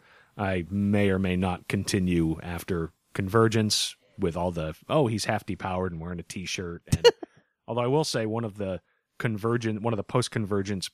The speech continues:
Speaker 1: previews, uh, this week was for Superman Batman, uh, by Greg Pak, I think.
Speaker 2: Yes.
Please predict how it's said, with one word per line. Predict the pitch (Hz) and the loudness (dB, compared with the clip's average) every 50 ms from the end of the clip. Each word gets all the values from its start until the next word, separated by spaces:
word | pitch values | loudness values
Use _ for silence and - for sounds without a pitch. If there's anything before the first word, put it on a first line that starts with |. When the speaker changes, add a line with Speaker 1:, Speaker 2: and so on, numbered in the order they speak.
| _ - - | _ -18 -8
Speaker 1:
previews, | - - 143 160 160 127 113 95 85 82 82 82 82 80 - - - _ _ _ _ _ _ _ _ - - | 0 2 4 4 4 2 0 -4 -4 -4 -4 -4 -6 -6 -6 -8 -8 _ _ _ _ _ _ _ _ -12 -10
uh, | 110 92 87 87 87 82 58 | -8 -6 -6 -6 -6 -8 -10
this | - 87 95 104 131 139 - - | -14 -10 0 4 4 4 4 4
week | 117 104 98 90 85 - - - - _ _ _ _ _ _ _ _ _ _ _ - | 0 -2 -2 -2 -4 -6 -12 -16 -16 _ _ _ _ _ _ _ _ _ _ _ -2
was | 107 101 92 90 87 85 | 0 2 2 2 2 0
for | - - 107 98 90 87 | -2 0 2 2 2 2
Superman | - - - - 120 - 110 101 101 95 92 92 | 0 0 -2 -2 0 0 2 2 2 0 0 0
Batman, | 90 101 98 98 - 117 117 120 123 127 131 131 127 _ _ _ _ _ _ _ _ _ - | 0 0 0 0 0 0 2 2 2 2 2 0 -2 _ _ _ _ _ _ _ _ _ -6
uh, | 92 87 82 | -4 -4 0
by | 82 98 90 87 85 | 0 0 0 0 -2
Greg | 82 90 104 101 95 82 - | -2 0 0 0 0 0 -4
Pak, | - - 101 98 - - | -2 -2 -2 0 2 2
I | 117 113 | 2 2
think. | - - 123 123 117 - - _ _ - | 2 0 -2 -2 -2 -6 -14 _ _ 2
Speaker 2:
Yes. | - 208 175 147 - - - - - | 4 4 4 4 2 -2 -4 -4 -8